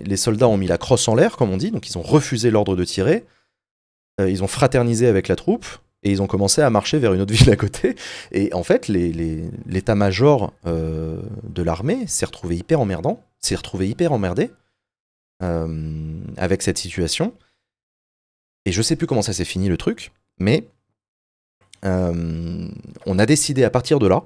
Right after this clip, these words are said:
que désormais, ton service militaire, tu le ferais loin de chez toi. C'est terminé, euh, les, les, les conscriptions d'appelés proches de leur lieu de domicile.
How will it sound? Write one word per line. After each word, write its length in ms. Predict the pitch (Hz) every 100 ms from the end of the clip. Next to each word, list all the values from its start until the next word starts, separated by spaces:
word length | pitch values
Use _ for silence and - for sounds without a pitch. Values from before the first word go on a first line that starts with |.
| _ _ _ _ - _ _
que 80 | 98
désormais, 680 | 92 160 147 131 113 98 -
ton 140 | 92 85
service 320 | 113 143 -
militaire, 420 | 123 117 117 139
tu 120 | -
le 40 | 87
ferais 260 | 98 117
loin 220 | 101 131
de 60 | 156
chez 140 | -
toi. 180 | - 78 _ _ _ _ _ _ _
C'est 200 | - 101
terminé, 480 | 160 139 131 120 127 - _ _ _ _ 98
euh, 140 | 87
les, 360 | 85 85 82 78
les, 180 | 80
les 120 | 80 82
conscriptions 600 | 123 - 113 - 120 123
d'appelés 500 | 92 - 98 131 131 _ _ _ _ _ -
proches 240 | - 120
de 80 | 104
leur 120 | 95
lieu 120 | 98
de 60 | 104
domicile. 420 | 101 90 - 76